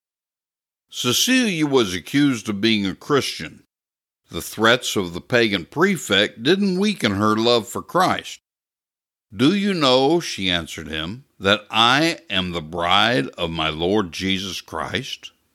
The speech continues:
Cecilia was sentenced to die by suffocation, and she remained day and night in a hot air bath that was heated seven times its usual temperature.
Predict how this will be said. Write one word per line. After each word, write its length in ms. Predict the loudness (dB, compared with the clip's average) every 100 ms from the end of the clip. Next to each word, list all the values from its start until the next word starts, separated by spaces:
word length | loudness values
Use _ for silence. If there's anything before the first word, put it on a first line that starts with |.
| _ _ _ _ _ _ _ _
Cecilia 680 | -4 -2 0 2 2 0 0
was 200 | -2 -2
sentenced 500 | 0 0 -2 -8 -8
to 100 | -2
die 300 | 2 4 2
by 220 | 2 0
suffocation, 1000 | 0 0 0 -2 -4 0 2 0 -8 -12
and 160 | -6 -4
she 200 | -2 0
remained 640 | 0 0 2 2 2 -2
day 240 | 0 4 4
and 160 | 2
night 300 | 0 0 0
in 80 | -4
a 100 | -8
hot 300 | -2 0 2
air 220 | 4 4
bath 520 | 2 0 0 0 -2 -2
that 200 | 2 2
was 200 | 0 -2
heated 340 | 0 0 -2
seven 500 | -4 0 2 2 -2
times 460 | 0 0 2 0 -2
its 220 | -10 -4
usual 480 | 0 0 0 -6 -6
temperature. 720 | -2 0 0 -4 -12 -16 -16